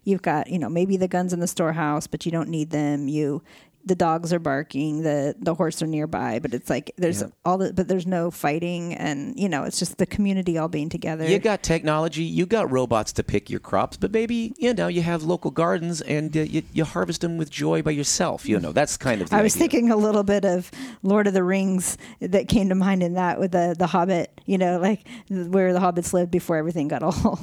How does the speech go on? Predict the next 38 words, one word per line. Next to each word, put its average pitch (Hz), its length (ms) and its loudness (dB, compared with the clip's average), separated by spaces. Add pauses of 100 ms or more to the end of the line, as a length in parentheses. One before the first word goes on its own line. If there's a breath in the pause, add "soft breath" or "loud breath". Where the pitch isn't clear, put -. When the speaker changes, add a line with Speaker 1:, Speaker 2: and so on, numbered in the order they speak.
(120)
Speaker 1:
<laughs> - 40 -20 (100)
you 185 100 0
know, 147 180 -4 (120)
all 175 120 -4
terrible, - 500 -6 (100)
but 180 340 -4 (320 loud breath)
it - 160 -12 (100)
reminds 190 420 0
me 180 120 -2
of 180 160 -6
what 220 180 4
Speaker 2:
Yeah, 170 200 4 (100)
Speaker 1:
that 180 80 -6
Speaker 2:
it, - 100 2
Speaker 1:
picture 262 300 4
Speaker 2:
it, 202 140 4
Speaker 1:
is, 165 140 4
Speaker 2:
it's 180 160 2
Speaker 1:
you 190 40 2
know, 190 40 2 (120)
at 123 80 4
Speaker 2:
definitely 101 420 0
Speaker 1:
first, 98 120 0
Speaker 2:
like, - 100 -2
it's 95 140 2
Speaker 1:
like, 95 60 -10
Speaker 2:
definitely 76 340 -4
the 71 60 -4
Shire, 139 380 0
right? 80 220 -2 (200 loud breath)
Speaker 1:
The 175 80 0
Speaker 2:
Now, 120 200 4
Speaker 1:
Shire. - 120 -8
Speaker 2:
and, 120 320 2 (100)
um, 107 420 0 (280)
and, 117 360 0 (140)
well, 117 180 2
what's, 123 280 2